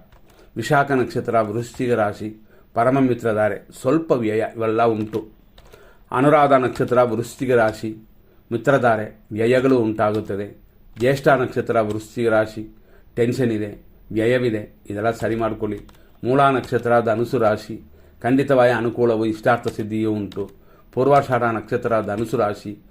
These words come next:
ಪ್ರತ್ಯೇಕ ತಾರೆ, ಅಂದರೆ ನಮ್ಮ ಪರವಾಗಿ ಕಾರ್ಯಗಳು ಸಕ್ಸಸ್ ಆಗೋದು ಕಷ್ಟ ಅಂತಿದೆ, ಆದ್ದರಿಂದ ನೋಡ್ಕೊಂಡು ಮಾಡಿ. ಉತ್ತರಾಷಾಢ ನಕ್ಷತ್ರ ಧನುಸು ರಾಶಿ, ಕ್ಷೇಮವಿದೆ,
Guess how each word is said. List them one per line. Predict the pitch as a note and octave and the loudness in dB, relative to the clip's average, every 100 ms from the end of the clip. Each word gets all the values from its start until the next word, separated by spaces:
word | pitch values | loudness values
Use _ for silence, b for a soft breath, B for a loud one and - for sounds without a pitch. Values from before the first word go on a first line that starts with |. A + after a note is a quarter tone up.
| b b b - | b b b -4
ಪ್ರತ್ಯೇಕ | C3 D#3 B2+ - | 0 2 2 0
ತಾರೆ, | A2 G#2 G#2 - | -2 -2 -4 -8
ಅಂದರೆ | A2+ B2+ B2+ | -2 -2 -2
ನಮ್ಮ | A2 A#2 | -6 -2
ಪರವಾಗಿ | B2 B2 B2 | 2 4 4
ಕಾರ್ಯಗಳು | A#2 A2+ A2+ | 2 2 0
ಸಕ್ಸಸ್ | G#2+ G#2+ A#2+ - | -4 -6 -6 -2
ಆಗೋದು | G#2 G#2 | -2 -2
ಕಷ್ಟ | G2+ G2+ - | -6 -6 -2
ಅಂತಿದೆ, | A2 G2 G2+ F#2+ F#2 b b - | -2 -2 -6 -8 -10 b b -2
ಆದ್ದರಿಂದ | A#2+ A#2+ A2+ G#2+ | 2 2 0 -2
ನೋಡ್ಕೊಂಡು | G#2 A#2 A#2 A#2 G#2 | -2 -2 0 -2 -2
ಮಾಡಿ. | G2 F#2+ - b b b - | -6 -8 -14 b b b -14
ಉತ್ತರಾಷಾಢ | A2 D3 C#3 C#3 B2 | 2 2 4 2 2
ನಕ್ಷತ್ರ | A#2 - B2 - A2+ G#2+ | 0 -2 -4 0 0 0
ಧನುಸು | A2 A#2 A#2+ | -2 -2 -2
ರಾಶಿ, | G#2 G2 G2+ - _ _ _ | -2 -4 -12 -16 _ _ _
ಕ್ಷೇಮವಿದೆ, | - A#2+ B2 B2 A2+ A2+ A2 | -4 0 2 0 -2 -4 -6